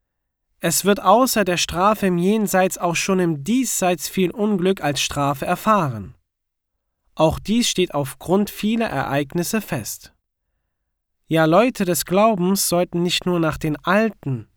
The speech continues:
den Unschuldigen schauen, wenn es ihre Verwandten sind, denn die wahre Bruderschaft besteht im Geheimnis des Glaubens. Es ist vielmehr ein Erfordernis des Islam, ihnen mit Geist und Gemüt zu dienen,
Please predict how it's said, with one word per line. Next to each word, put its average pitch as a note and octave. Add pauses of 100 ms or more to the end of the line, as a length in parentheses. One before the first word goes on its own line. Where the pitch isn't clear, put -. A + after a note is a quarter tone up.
(120)
den C#3+
Unschuldigen D#3
schauen, D#3+ (260)
wenn E3+
es F3+
ihre F#3+
Verwandten G#3
sind, A#2 (500)
denn E3+
die F3
wahre G#3
Bruderschaft G3
besteht F#3+
im D#3+
Geheimnis F#3+
des E3
Glaubens. D#3 (720)
Es E3+
ist A3+
vielmehr A#3+
ein E3
Erfordernis F#3
des C#3+
Islam, F3+ (380)
ihnen A3+
mit F3+
Geist G#3
und F3+
Gemüt D#3
zu F#3
dienen, G#3